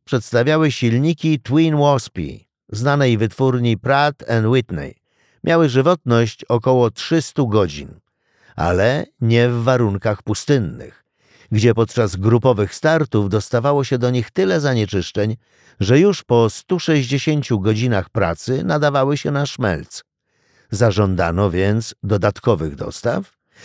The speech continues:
i na kilka dni przed ustalonym terminem operacji zawinął do Bengazji szybki frachtowiec Mauretania, mający na pokładzie trzysta fabrycznie nowych silników. Do pracy przystąpili mechanicy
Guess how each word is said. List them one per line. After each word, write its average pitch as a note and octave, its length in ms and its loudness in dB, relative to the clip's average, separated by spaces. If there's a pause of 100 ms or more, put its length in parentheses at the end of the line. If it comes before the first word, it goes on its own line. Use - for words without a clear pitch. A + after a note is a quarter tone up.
(180)
i C3+ 80 4
na B2 120 4
kilka G#3 380 0
dni D3+ 300 2
przed G2+ 240 0 (100)
ustalonym A#2+ 640 2
terminem A2 480 2
operacji E3+ 600 0 (240)
zawinął D#3+ 560 2
do C#3 140 4
Bengazji C3 800 2
szybki D#3+ 400 -2
frachtowiec A#2+ 680 0
Mauretania, G#2+ 880 0 (380)
mający E3+ 440 0
na A2 120 0
pokładzie B2+ 540 0 (360)
trzysta D#3+ 640 -2 (120)
fabrycznie B2 760 0
nowych G2 340 0
silników. E2+ 680 -4 (680)
Do G2 140 2
pracy G#2 420 2
przystąpili F#2 680 -2
mechanicy F2+ 600 -2